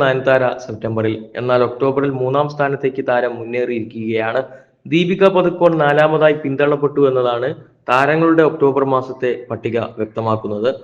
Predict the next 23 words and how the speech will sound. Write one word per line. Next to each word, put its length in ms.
ഓർമാക്സ് 560
മീഡിയയാണ് 540
ഇന്ത്യൻ 300
നായിക 280
താരങ്ങളുടെ 540
പട്ടിക 320
പുറത്തുവിട്ടത്. 580
ഒന്നാമത് 400
സാമന്ത 440
തുടരുകയും 560
ചെയ്യുന്നുവെന്നത് 580
താരങ്ങളുടെ 520
പട്ടികയിലെ 520
പ്രധാന 300
പ്രത്യേകതയായി 760
കാണാം. 260
ആലിയ 480
ഭട്ടാണ് 380
ഇന്ത്യൻ 320
നായിക 280
താരങ്ങളിൽ 440
രണ്ടാം 380
സ്ഥാനത്ത് 400